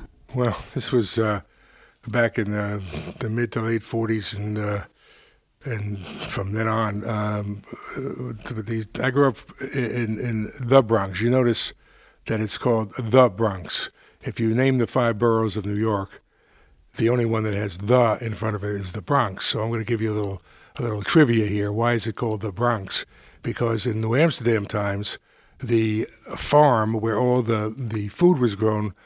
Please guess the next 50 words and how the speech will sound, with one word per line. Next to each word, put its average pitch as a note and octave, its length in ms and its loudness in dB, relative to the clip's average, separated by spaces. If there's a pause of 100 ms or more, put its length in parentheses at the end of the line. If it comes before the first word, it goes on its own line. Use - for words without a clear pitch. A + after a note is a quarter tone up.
(380)
was A2+ 220 2
grown B2+ 280 4
by A2+ 180 6
a A#2 240 0
family A#2+ 360 2
named A2 560 -4
Bronxes. C3 640 2 (260)
So - 140 2
people C3 300 4
would A#2+ 160 2
say, B2+ 160 0
"We're A#2 140 2
going A#2 200 2
up A#2+ 160 -2
to C3+ 100 -2
the A2 280 -2 (260)
Bronxes C3 680 6 (320)
to A#2+ 100 0
get A2+ 120 2
our G#2+ 120 0
food," A#2 340 2
so A#2+ 100 0
therefore G#2+ 400 -2
it's G#2+ 140 -4
the A2+ 140 -2
Bronx. G#2 400 0
The C3 100 -2
other B2+ 240 0 (380)
piece C3+ 160 0
of A2+ 80 -2
trivia A2+ 420 0 (460)
is B2 160 0
that A2 100 0
the A#2 80 0
Bronx A#2 420 6
is G#2+ 140 -2
the A2+ 160 2
only B2 320 2 (800)
borough B2+ 440 8
of G#2+ 120 2
New G#2+ 80 0
York A#2 300 6
that's - 180 -2
on A#2+ 80 4
the G#2 80 -4
mainland A2 460 2
of G2 80 -2
the G2 40 -2
United G2+ 280 -2
States. A#2+ 440 2